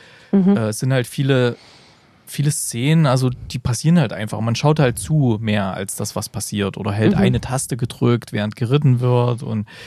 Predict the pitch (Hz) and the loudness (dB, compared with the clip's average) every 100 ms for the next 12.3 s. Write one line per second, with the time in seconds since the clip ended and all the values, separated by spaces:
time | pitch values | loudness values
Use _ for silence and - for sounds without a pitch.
0 | - - - 139 160 - 170 180 - - | -18 -18 -14 -6 -6 -2 0 0 -4 -12
1 | _ 156 156 147 143 120 147 156 - 147 | _ 2 4 4 0 -2 -2 -4 -2 -2
2 | - - 151 160 139 139 127 143 160 151 | -2 -2 4 4 4 2 2 4 6 4
3 | 139 139 147 147 135 139 - 117 127 143 | 0 0 -2 0 0 -2 -4 -4 2 4
4 | 147 123 117 113 - _ _ _ _ _ | 4 0 -4 -4 -6 _ _ _ _ _
5 | _ - 123 120 117 117 117 147 135 123 | _ -6 -2 0 0 -2 -4 -4 -2 -2
6 | 113 117 123 120 117 - - - - - | 0 0 2 2 0 -4 -12 -18 -20 -16
7 | - 143 170 160 - 120 - 135 127 135 | 2 4 6 2 0 -8 -8 -4 0 2
8 | 135 131 _ - - - - - 117 - | 0 -2 _ -20 -20 -20 -20 -10 -10 -4
9 | 123 - - - - - - 120 127 107 | -6 -6 -10 -10 -6 -6 -2 -2 0 -4
10 | - 113 110 113 127 113 113 151 - 156 | -4 -4 -4 -4 -4 -4 0 2 4 2
11 | 156 139 - _ _ _ 156 - 165 156 | 2 0 -4 _ _ _ -4 -2 -4 2
12 | 151 151 | 2 2